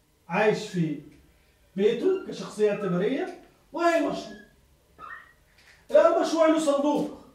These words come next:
صندوق المشروع الأصل إنه ينفق على إيه؟ على المشروع. لكن هذه المرة المالك طلب فلوس، طلب أموال،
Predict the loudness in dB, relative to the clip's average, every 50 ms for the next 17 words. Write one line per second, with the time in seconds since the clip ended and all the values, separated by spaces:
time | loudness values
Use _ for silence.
0 | _ _ _ _ -20 -20 -20 -20 -20 -20 _ _ -20 -20 -12 -8 -6 -4 -2 -2
1 | -2 -2 -2 0 0 0 -2 0 2 4 4 4 4 2 2 0 0 -2 -4 -4
2 | -4 -2 -4 -4 -4 -6 -8 -8 -6 -4 0 0 2 2 2 2 2 0 -4 -10
3 | -12 -18 -10 -2 4 4 6 6 4 2 -2 -4 -6 -6 -6 -6 -6 -8 -12 -16
4 | -20 _ _ -20 _ _ -20 _ _ _ _ _ _ _ _ _ _ _ _ _
5 | -20 -20 _ _ _ -6 -4 -2 -2 -2 -4 -6 -6 -6 -8 -12 -16 -20 -20 -20
6 | -12 -2 0 2 4 4 4 2 0 -2 -2 -2 -2 0 2 2 2 2 0 0
7 | -2 -4 -6 -14 -20 -20 _ _ _ _ _ _ _ _ _ -4 -2 -2 0 2
8 | 4 4 4 4 2 -2 -6 -10 -14 2 8 10 10 10 10 8 4 2 0 -4
9 | -4 -6 -10 -14 -18 -20 -20 -20 -20 -20 -20 _ _ -20 -20 _ _ _ _ _
10 | _ -20 -20 -20 -20 -20 -20 -20 -20 -14 -8 -4 0 2 2 2 2 2 2 2
11 | 2 2 0 -2 -6